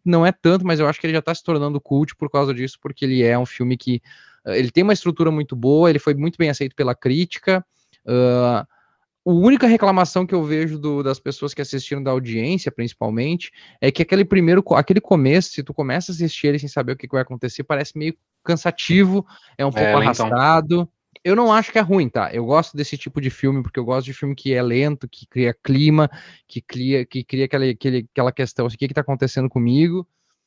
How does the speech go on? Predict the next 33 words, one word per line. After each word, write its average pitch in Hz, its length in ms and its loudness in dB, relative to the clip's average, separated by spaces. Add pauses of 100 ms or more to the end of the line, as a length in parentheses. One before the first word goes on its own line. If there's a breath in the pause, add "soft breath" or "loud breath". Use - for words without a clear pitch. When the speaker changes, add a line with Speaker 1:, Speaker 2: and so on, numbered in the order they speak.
(440)
Speaker 1:
que 156 60 -6
que 143 80 -4
tá 160 60 -2
acontecendo 156 260 -2
nesse 151 240 2
filme?" 180 480 4 (240 soft breath)
E 143 420 -6
quando 165 240 -4
ele 170 160 -2
termina, 160 440 -2
ele, 170 800 -2
quando 147 140 0
ele 139 100 -4
passa, 147 400 -2 (280)
ele 131 140 -6
dá 151 120 2
aquela 170 220 0 (240)
girada 135 420 -2
de 143 80 -10
chave 143 440 -2
que 123 80 -14
parece 123 300 -6
que 143 80 -10
ele 120 100 -8
liga 127 200 -2
numa 127 240 -4
tomada 120 360 -6
duzentos 117 320 -6
e 110 60 -4
vinte 113 360 -8
e 110 220 -4
sai 113 160 -4
dando 110 480 -6